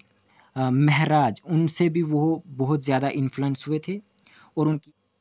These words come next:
उनकी हिंदू स्टेप मदर थी शोभा देवी जिनका नाम था, जो उन, उनसे वो spirit of tolerance के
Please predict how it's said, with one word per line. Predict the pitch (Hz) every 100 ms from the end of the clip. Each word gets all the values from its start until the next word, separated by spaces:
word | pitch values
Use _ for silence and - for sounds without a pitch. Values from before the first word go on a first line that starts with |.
| _ -
उनकी | 165 165 180 196
हिंदू | 131 156 160
स्टेप | 165 151 139
मदर | 135 127 131 -
थी | 143
शोभा | - 135 139 147
देवी | 123 117 120
जिनका | 123 123 120
नाम | 117 117
था, | - 139 170 _ _ -
जो | 123 131
उन, | 131 131 - _ 151
उनसे | 143 -
वो | 135 131 -
spirit | - - - 165 160 -
of | 139 - 131
tolerance | 127 127 131 123 - -
के | -